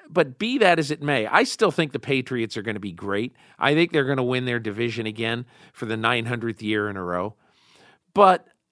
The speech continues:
I'll just tell you, there's a couple of teams that really interest me just to watch how they are growing right now. And again,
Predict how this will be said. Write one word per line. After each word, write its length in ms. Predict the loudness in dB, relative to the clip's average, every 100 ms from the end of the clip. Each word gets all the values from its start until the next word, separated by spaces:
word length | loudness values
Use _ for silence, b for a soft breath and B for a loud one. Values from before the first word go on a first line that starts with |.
| _
I'll 100 | -6
just 260 | -4 -4 4
tell 100 | 6
you, 160 | 6
there's 180 | 4 -2
a 40 |
couple 360 | -2 -2 0 -2
of 80 | -2
teams 440 | -2 -2 -2 -4
that 160 | -6 -6
really 640 | -6 0 0 2 0 -4 -6
interest 500 | -10 -10 -12 -14 -16
me 200 | -20 _ b b b b
just 340 | 0 2 2
to 120 | 2 2
watch 600 | 2 2 6 4 2 -4
how 280 | 2 2
they 220 | 2 0 2
are 140 | 0
growing 580 | -2 -2 2 2 0 -4
right 260 | -6 -6
now. 240 | -10 -12 -8
And 120 | -4
again, 360 | 0 2 2